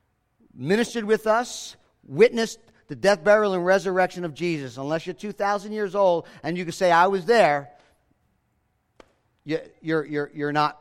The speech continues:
an apostle, right? Don't have that kind of authority. But, but, this is very important, but what we have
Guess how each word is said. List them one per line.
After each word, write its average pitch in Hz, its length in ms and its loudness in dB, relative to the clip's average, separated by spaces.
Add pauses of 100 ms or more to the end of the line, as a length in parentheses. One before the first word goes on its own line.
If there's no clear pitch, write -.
(160)
an 143 140 -6
apostle, 123 480 -6 (400)
right? 139 260 -2
Don't 160 160 -2
have 143 140 -4
that 135 160 -2
kind 131 180 -6
of 117 80 -10
authority. 107 460 -10 (880)
But, 220 360 4 (680)
but, 151 320 2
this 143 120 -10
is 120 60 -18
very 151 220 -2
important, 131 540 -10 (320)
but 135 280 -4 (800)
what 202 220 0
we 202 140 0
have 175 480 4